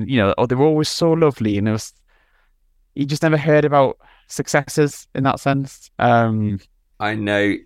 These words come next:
Speaker 2: exactly what you mean, and I think, <sighs> not that I was ever gonna be a pushy dad.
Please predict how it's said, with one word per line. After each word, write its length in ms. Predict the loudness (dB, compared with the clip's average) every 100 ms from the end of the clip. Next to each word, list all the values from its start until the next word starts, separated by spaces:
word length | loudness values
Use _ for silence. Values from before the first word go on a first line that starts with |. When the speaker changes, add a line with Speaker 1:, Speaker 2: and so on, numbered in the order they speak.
| _ -10
Speaker 2:
exactly 680 | -10 -6 -2 -4 -4 -6 -4
what 160 | -4
you 80 | -4
mean, 400 | -4 -4 -6 -8
and 400 | -4 -4 -4 -6 -12 -18 -12
I 60 | -12
think, 560 | -8 -8 -8 -12 -20 _ _ _ _ _ _ _ -8
<sighs> 360 | -6 -8 -6
not 240 | -2 -2 -2
that 80 |
I 120 | 0 2
was 140 | 2
ever 160 | 0 -2
gonna 220 | -2 -2
be 160 | 0 -2
a 40 |
pushy 360 | -2 -6 -4 -4
dad. 360 | -4 -4 -12